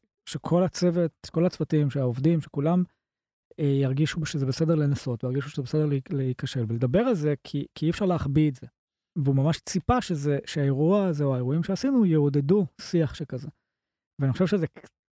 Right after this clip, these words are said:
הלוואי, והיינו במקום שבו כש-, כשההנהל-, ההנהגה לוקחת, אה, ומדברת על הכישלונות שלה, זה יחלחל למטה. זה כמו שהרי תמיד אומרים על פוליטיקאים,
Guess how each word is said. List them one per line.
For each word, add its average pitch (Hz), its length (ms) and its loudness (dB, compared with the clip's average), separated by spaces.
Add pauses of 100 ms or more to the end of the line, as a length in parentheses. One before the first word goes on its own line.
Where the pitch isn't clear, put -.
(120)
הלוואי, 139 600 2
והיינו 151 460 2
במקום 151 400 0
שבו 147 520 0
כש-, - 100 -8 (480)
כשההנהל-, 120 680 -4
ההנהגה 123 580 0 (1600)
לוקחת, 156 400 0
אה, 143 300 0 (220)
ומדברת 135 420 2
על 160 60 -2
הכישלונות 151 440 0
שלה, 170 260 2 (800)
זה 139 200 4
יחלחל 135 400 0
למטה. 135 380 0
זה 120 100 -4
כמו 160 180 2
שהרי 139 320 0
תמיד 139 280 0
אומרים 143 180 2
על 147 60 2
פוליטיקאים, 135 760 -2